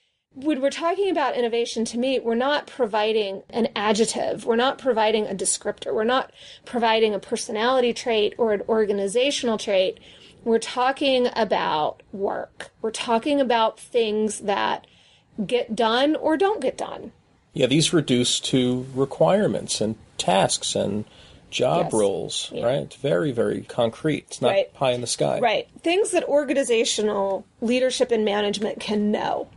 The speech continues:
Speaker 2: Yeah.
Speaker 1: Where did time go? Where did money go? What did we get for it? Is the problem still there, or is the new need, if we're on more of that aspirational journey of innovation, is the new need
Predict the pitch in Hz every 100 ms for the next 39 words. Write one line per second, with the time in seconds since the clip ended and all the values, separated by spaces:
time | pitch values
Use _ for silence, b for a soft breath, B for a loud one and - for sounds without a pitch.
0 | - - 156 B B _ - - 240 269
1 | - - 254 247 226 202 202 220 214 208
2 | 202 196 190 190 185 226 247 311 277 262
3 | 233 233 - 185 180 240 - 220 214 214
4 | 294 330 330 - 302 294 269 262 247 233
5 | 226 240 196 196 233 247 285 285 262 254
6 | 262 269 277 B - 233 247 233 226 220
7 | 214 214 214 208 214 - 196 196 269 -
8 | 311 294 285 285 _ _ 214 269 262 262
9 | 254 240 233 214 233 214 214 214 220 214
10 | 233 202 220 220 254 277 254 233 233 208